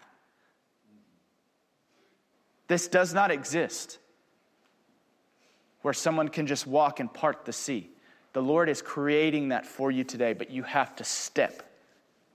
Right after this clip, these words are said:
into it. If you will press into the breakthrough, it is here for you. It has arrived.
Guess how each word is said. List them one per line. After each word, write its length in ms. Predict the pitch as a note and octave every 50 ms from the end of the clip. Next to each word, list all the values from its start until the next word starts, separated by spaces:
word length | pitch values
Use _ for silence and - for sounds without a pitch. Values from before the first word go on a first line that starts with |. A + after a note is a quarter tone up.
| _ _ _ _ _ _ _ _ _ _ _ _ _ _ _ _ -
into 380 | A2+ B2+ B2+ A#2+ - B2 G#2
it. 160 | - - - - - _ _ _ _ _ _ _ _ _ _ _ _ _ _ _ _ _ _ _ _ _ _ _ _ _ _ _ _
If 220 | - D3+ D3 - E3+
you 140 | G3 F#3
will 220 | F3+ F#3+ F3 D#3 C#3
press 440 | - - - F3+ D#3+ D#3 - - -
into 280 | D3+ D#3+ E3 D3+ C#3
the 120 | C3 C3 A#2
breakthrough, 500 | G#2+ C3+ C3+ C3+ C3 - B2+ A#2+ A2 G2+
it 140 | A2 A#2
is 120 | A2 G#2 -
here 240 | - - B2+ B2+ A#2+
for 260 | - - B2 A#2 A2+
you. 180 | G2+ G2+ G2
It 100 | G#2 G#2+
has 320 | G#2 - B2 A#2 A2 A2 A#2
arrived. 540 | A2 G2+ G2+ F#2+ F#2+ F#2 F2 - - -